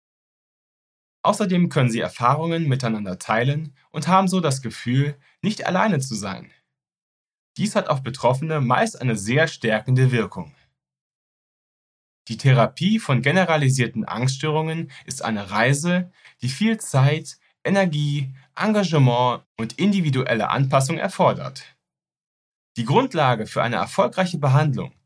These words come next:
bildet die gesamtheitliche Betrachtung der Lebensumstände, der individuellen Bedürfnisse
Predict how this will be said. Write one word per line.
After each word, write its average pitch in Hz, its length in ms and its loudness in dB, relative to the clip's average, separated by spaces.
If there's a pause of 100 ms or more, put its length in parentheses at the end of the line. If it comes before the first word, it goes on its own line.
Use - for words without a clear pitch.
(440)
bildet 175 320 2
die - 80 -4
gesamtheitliche 139 680 0
Betrachtung 113 540 -2
der 98 100 -4
Lebensumstände, 160 1080 0 (500)
der 120 160 -4
individuellen 147 720 2
Bedürfnisse 185 840 -2